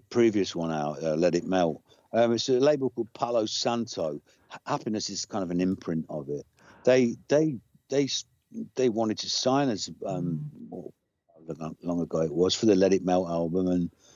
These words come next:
Speaker 1: and then the, this, that follow-up that you just mentioned. So, yeah, they're based in, um, yeah, in Texas, in Dallas. Just came out of the blue, that did. They were fans. Just got, just got in touch.
Speaker 2: Do you man-, did you manage then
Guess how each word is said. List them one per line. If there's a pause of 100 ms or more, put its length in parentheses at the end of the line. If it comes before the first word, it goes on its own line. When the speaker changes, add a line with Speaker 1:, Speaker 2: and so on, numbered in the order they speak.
(340)
Speaker 1:
and
then
the,
this,
that
follow-up
that
you
just
mentioned.
So, (480)
yeah,
they're
based
in,
um,
yeah,
in
Texas,
in
Dallas.
Just
came
out
of
the
blue,
that
did.
They
were
fans. (800)
Just
got, (100)
just
got
in
touch. (100)
Speaker 2:
Do
you
man-,
did
you
manage
then